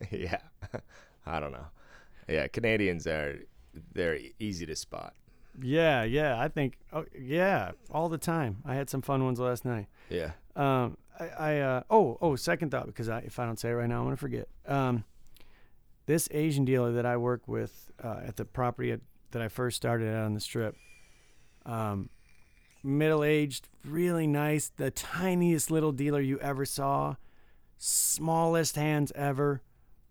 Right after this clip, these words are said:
Speaker 2: the bomb. She
Speaker 1: Yeah.
Speaker 2: was
Speaker 1: Oh, yeah,
Speaker 2: amazing.
Speaker 1: yeah.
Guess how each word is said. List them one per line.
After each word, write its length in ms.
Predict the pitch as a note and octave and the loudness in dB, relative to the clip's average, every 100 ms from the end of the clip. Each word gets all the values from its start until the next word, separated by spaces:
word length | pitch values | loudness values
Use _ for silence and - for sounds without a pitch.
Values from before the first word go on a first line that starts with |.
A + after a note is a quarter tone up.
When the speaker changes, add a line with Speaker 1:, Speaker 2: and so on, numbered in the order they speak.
| - - - - - | -20 -20 -20 -20 -12
Speaker 2:
the 280 | C3+ A#2 F#3+ | -8 -6 -6
bomb. 720 | B2 A#2+ D#3+ D3 C3 A2+ G#2 | -2 6 8 8 4 2 0
She 240 | - - | -2 -2
Speaker 1:
Yeah. 80 | G#3 | 0
Speaker 2:
was 180 | A#3 G#3+ | 0 0
Speaker 1:
Oh, 60 | |
yeah, 280 | B3 F4+ F#4 | -4 -2 0
Speaker 2:
amazing. 360 | D4 A#2+ G#2+ G2 | 4 6 8 6
Speaker 1:
yeah. 360 | F2+ D#2+ D#2 | 4 0 -4